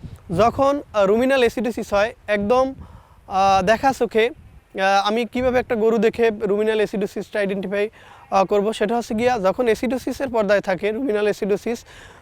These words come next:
তখন হচ্ছে গিয়া সামান্য পরিমাণে টয়লেট হয়, অর্থাৎ খামারি কমপ্লেন করবে যে দুই থেকে তিন ঘন্টা আগে সামান্য টয়লেট করেছে। এই পর্যায়টা হচ্ছে রুমিনাল অ্যাসিডোসিসের পর্যায়। আর একটা পর্যায় হচ্ছে পেট ফাঁপার ব্লট। তো ব্লটের ক্ষেত্রে খামারি আমাদেরকে কমপ্লেন করে থাকে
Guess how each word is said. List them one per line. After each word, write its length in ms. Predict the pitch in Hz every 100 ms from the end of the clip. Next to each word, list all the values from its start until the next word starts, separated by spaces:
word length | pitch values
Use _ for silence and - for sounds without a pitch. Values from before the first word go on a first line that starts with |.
| -
তখন 240 | 208 247
হচ্ছে 200 | 254 -
গিয়া 160 | 226 262
সামান্য 560 | - 220 247 262 269
পরিমাণে 380 | 277 240 233 226
টয়লেট 400 | 202 196 190 175
হয়, 180 | 208 247 381 - -
অর্থাৎ 280 | 196 185 240 -
খামারি 320 | 214 214 240
কমপ্লেন 440 | 233 220 226 220
করবে 320 | 208 214 226 294 403 - - -
যে 120 | 202
দুই 200 | 202 254
থেকে 220 | 240 220
তিন 240 | - 220
ঘন্টা 280 | 214 208 208
আগে 220 | 208 233 320 - - - -
সামান্য 500 | - 214 214 226 247
টয়লেট 360 | 277 214 190 175
করেছে। 380 | 180 160 - 147
এই 120 | 226
পর্যায়টা 460 | 254 233 202 208 196
হচ্ছে 240 | 185 -
রুমিনাল 360 | 311 196 202 233
অ্যাসিডোসিসের 600 | 190 - 175 - 165 180
পর্যায়। 360 | 160 156 156 135 - - - -
আর 120 | 214
একটা 200 | 254 285
পর্যায় 320 | 262 240 233
হচ্ছে 180 | 220 226
পেট 220 | 226 196
ফাঁপার 280 | 220 202 240
ব্লট। 300 | 190 190 139 - - - - -
তো 60 |
ব্লটের 360 | 185 226 269 285
ক্ষেত্রে 340 | 294 269 285
খামারি 380 | 294 220 226 254
আমাদেরকে 380 | 240 220 208 240
কমপ্লেন 400 | 214 214 220 208
করে 160 | 196 196
থাকে 360 | 208 247 269